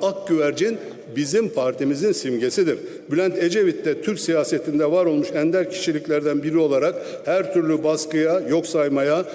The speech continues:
birçok silahlı suikastlere, siyasi engellemelere rağmen yine de halkın tamamının sevgisini ve takdirini kazanmış bir siyasetçidir. Bugün ister sağcı ister solcu, hangi siyasi yapı olursa olsun, her dara düştüklerinde Bülent Ecevit'i referans almaktadırlar.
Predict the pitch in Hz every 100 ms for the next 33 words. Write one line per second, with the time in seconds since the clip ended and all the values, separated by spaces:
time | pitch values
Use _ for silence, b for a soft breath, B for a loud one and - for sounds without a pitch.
0 | B - 190 190 170 - 156 151 156 180
1 | 165 156 156 - 160 156 185 B B -
2 | 143 156 156 202 170 165 165 160 165 170
3 | 180 165 143 131 123 131 220 196 170 190
4 | 151 160 165 196 175 196 208 180 165 151
5 | 147 156 151 151 156 170 190 B - 156
6 | 143 135 - 165 156 151 151 151 165 143
7 | 123 143 127 120 123 - 117 - B B
8 | B - 208 214 214 196 - 208 196 -
9 | 165 160 180 160 - 165 - 147 120 131
10 | 170 220 208 - 180 165 - 170 156 175
11 | 147 143 - 127 101 104 - B B 190
12 | 196 180 175 160 156 165 - 156 156 208
13 | 160 165 175 175 165 170 160 151 151 170
14 | 165 165 160 175 170 185 185 196 202